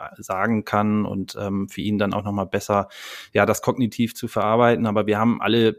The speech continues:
für ihn wichtigen Spieler, ähm, im Vorfeld auseinandergenommen und,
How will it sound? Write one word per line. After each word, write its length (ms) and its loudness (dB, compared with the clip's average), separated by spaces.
für 140 -2
ihn 280 4
wichtigen 400 2
Spieler, 580 2
ähm, 280 0
im 60 -12
Vorfeld 360 -2
auseinandergenommen 1040 0
und, 400 -4